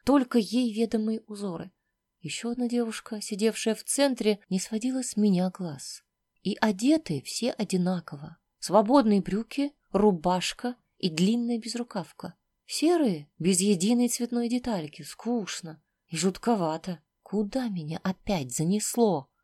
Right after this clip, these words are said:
Впрочем, на себе я обнаружила кое-что, чего не было на остальных.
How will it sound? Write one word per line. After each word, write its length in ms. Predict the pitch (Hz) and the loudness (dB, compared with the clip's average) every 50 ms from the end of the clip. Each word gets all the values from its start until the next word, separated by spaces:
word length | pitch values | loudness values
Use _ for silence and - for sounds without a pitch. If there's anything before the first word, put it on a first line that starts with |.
| _ _ _ _ _ | _ _ _ _ _
Впрочем, 460 | - 285 294 294 285 - - 208 202 | -8 -6 -4 -4 -4 -4 -4 -2 0
на 100 | 202 214 | 0 0
себе 380 | 208 - - 220 196 220 269 277 | 0 -2 -2 -2 0 2 2 4
я 160 | 240 220 196 | 6 6 4
обнаружила 640 | 180 170 185 196 214 240 254 233 254 262 269 269 254 | 6 6 4 4 4 2 0 0 0 2 2 2 0
кое-что, 1080 | - - - 240 254 247 247 240 240 226 - - - - - 202 196 190 196 208 233 240 | 0 2 4 6 8 8 8 8 6 4 2 -2 -6 -4 -2 -2 0 0 0 -2 -2 -4
чего 280 | - - 233 214 226 | -4 -4 -2 0 0
не 220 | 220 196 175 165 151 | 2 2 2 0 0
было 180 | 160 170 175 | 0 0 0
на 160 | 185 185 196 196 | 0 0 -2 -2
остальных. 720 | 190 - - 214 214 220 214 190 151 - - - - | -4 -6 -8 -8 -8 -6 -6 -8 -8 -10 -14 -20 -20